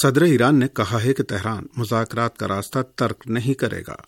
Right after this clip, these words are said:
ہندوستان کے وزیر اعظم نریندر مودی نے ایمرجنسی کے دور کو گھٹن کا بھیانک دور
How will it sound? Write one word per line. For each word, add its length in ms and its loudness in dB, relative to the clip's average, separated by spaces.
ہندوستان 460 2
کے 260 6
وزیر 400 0
اعظم 360 -2
نریندر 580 -2
مودی 420 -2
نے 120 -2
ایمرجنسی 600 2
کے 120 4
دور 260 0
کو 220 -4
گھٹن 480 0
کا 200 -8
بھیانک 580 -2
دور 380 -6